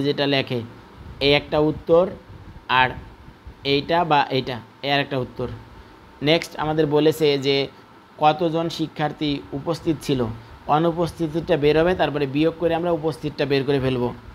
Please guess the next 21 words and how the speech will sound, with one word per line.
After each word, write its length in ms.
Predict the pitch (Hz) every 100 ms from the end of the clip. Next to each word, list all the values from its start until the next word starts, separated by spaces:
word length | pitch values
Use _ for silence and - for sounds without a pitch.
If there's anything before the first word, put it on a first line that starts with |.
| -
দেখো, 300 | 127 135 135 120 - - - - - -
ত্রিশ 280 | 156 165 -
পার্সেন্ট 520 | 160 156 - 170 170 165
অনুপস্থিত, 580 | 147 151 151 139 143 127 - - -
এই 120 | 135
কথার 260 | 147 147 156
অর্থ 200 | 143 143
হচ্ছে 200 | 143 143 -
একশো 300 | 135 139 160
জন 160 | 156 160
শিক্ষার্থীর 520 | 151 143 - 143 160 147
মধ্যে 320 | 147 139 135 117 - - -
অনুপস্থিত 580 | 135 143 147 147 - 156 -
তিরিশ 260 | 147 143 139
জন। 160 | 143 131 117 - - - 135
একজনের 440 | 143 143 156 156
মধ্যে 220 | 156 165 165
কত? 180 | 156 185 185
Total 280 | 160 151 147
শিক্ষার্থী 440 | 151 143 151 - 139
ছিল 160 | 151